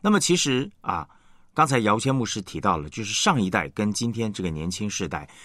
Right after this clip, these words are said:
他们所持守的价值是不一样的。如果从这个观点来去理解的话呢，那么是不是能够找到一个好的方法？教会怎么样来牧养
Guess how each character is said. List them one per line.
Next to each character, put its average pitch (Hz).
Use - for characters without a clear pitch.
他 -
们 143
所 78
持 -
守 78
的 78
价 123
值 -
是 -
不 101
一 87
样 76
的。 -
如 226
果 240
从 139
这 269
个 120
观 160
点 71
来 73
去 -
理 80
解 -
的 78
话 78
呢， 71
那 127
么 113
是 -
不 170
是 135
能 110
够 113
找 -
到 90
一 87
个 85
好 76
的 76
方 110
法？ -
教 147
会 117
怎 -
么 101
样 131
来 98
牧 202
养 82